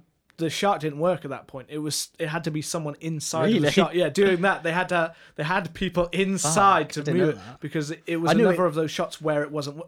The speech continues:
Speaker 2: I
Speaker 1: that's
Speaker 2: knew
Speaker 1: what
Speaker 2: it,
Speaker 1: made
Speaker 2: it
Speaker 1: Jaws
Speaker 2: was,
Speaker 1: such a
Speaker 2: yeah.
Speaker 1: great film,
Speaker 2: I knew it was
Speaker 1: because
Speaker 2: on and off very a lot.
Speaker 1: Yeah, uh, well, yeah, that's what made Jaws, like, so impressive w-, was just by chance. Otherwise, the shark was meant to be shown way more, which
Speaker 2: Yeah.
Speaker 1: would not have made it the classic it is, because it is all about that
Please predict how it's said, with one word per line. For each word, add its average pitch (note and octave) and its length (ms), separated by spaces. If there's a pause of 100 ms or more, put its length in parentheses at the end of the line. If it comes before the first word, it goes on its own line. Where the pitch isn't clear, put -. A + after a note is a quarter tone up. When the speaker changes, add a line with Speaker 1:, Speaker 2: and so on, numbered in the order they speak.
(160)
Speaker 2:
I G3 60
Speaker 1:
that's G#3+ 100
Speaker 2:
knew B3 80
Speaker 1:
what - 80
Speaker 2:
it, F#3 40
Speaker 1:
made E3+ 180
Speaker 2:
it C#3 40
Speaker 1:
Jaws E3 120
Speaker 2:
was, D3+ 120
Speaker 1:
such D3 140
a B2+ 40
Speaker 2:
yeah. B2 60
Speaker 1:
great C3 220
film, B2 300
Speaker 2:
I D#3+ 60
knew G3+ 120
it E3 40
was D3 100
Speaker 1:
because D3+ 180
Speaker 2:
on C3 40
and C3 80
off B2+ 240
very A#2 280
a A2+ 40
lot. A#2+ 260 (220)
Speaker 1:
Yeah, A#2+ 300 (120)
uh, E3 160
well, D#3 300
yeah, C#3 180
that's D#3 180
what E3 120
made C#3+ 180
Jaws, D3 340
like, D3 240
so C#3+ 380
impressive D3 600 (320)
w-, D3 220
was D3 280
just - 280
by B2+ 120
chance. D3+ 320
Otherwise, C#3 480 (300)
the C#3 80
shark E3+ 220
was C#3 120
meant C#3 120
to C3 40
be B2+ 80
shown B2 280
way B2 200
more, C3 260
which A#2 140
Speaker 2:
Yeah. C#3 240
Speaker 1:
would C#3+ 140
not D3+ 240
have C3+ 100
made D3 260
it B2 80
the C3+ 80
classic C3 380
it C3+ 100
is, C#3 140
because C3+ 220
it - 100
is E3 160
all D#3 160
about C3+ 240
that C#3 220